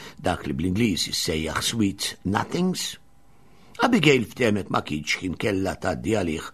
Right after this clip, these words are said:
u f'liema restorant ta' lukanda kienu sejrin.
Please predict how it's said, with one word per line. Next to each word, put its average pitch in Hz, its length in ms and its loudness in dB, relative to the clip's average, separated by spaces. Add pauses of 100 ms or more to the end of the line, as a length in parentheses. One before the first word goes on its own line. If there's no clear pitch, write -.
(340)
u 226 60 2
f'liema 147 320 8 (180)
restorant 98 720 -2
ta' 98 160 -4
lukanda 76 480 -2
kienu - 240 -12
sejrin. - 460 -10